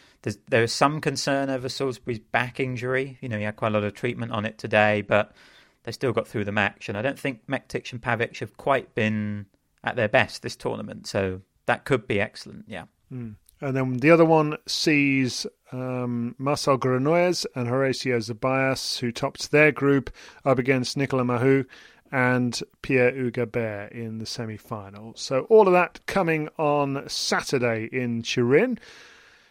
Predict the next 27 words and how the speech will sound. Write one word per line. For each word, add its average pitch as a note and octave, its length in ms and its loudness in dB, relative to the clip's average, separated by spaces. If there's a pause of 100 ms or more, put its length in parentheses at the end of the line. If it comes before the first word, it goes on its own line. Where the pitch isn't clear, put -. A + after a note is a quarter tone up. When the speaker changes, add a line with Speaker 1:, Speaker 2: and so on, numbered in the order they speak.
(220)
Speaker 2:
Anything F#3+ 440 6
else, B2+ 360 4
Matt, A#2 400 -2
before C3+ 340 0
we B2 140 2
wrap B2+ 320 2
it C3 100 2
up B2+ 140 -2
for C3+ 160 -2
another B2 260 0
night? A#2 360 -4
Because B2+ 360 -4
I've C3+ 140 -2
got C3 100 -2
to A#2+ 80 -2
get C3+ 180 -4
myself C3 400 -2
off C#3 120 -6
to - 120 -8
bed C#3 240 -2
for - 140 -16
my D3 240 -6
son's D#3+ 320 -6
football G#2+ 640 2
in G2 80 -16
the G2+ 60 -14
morning. G2 480 -12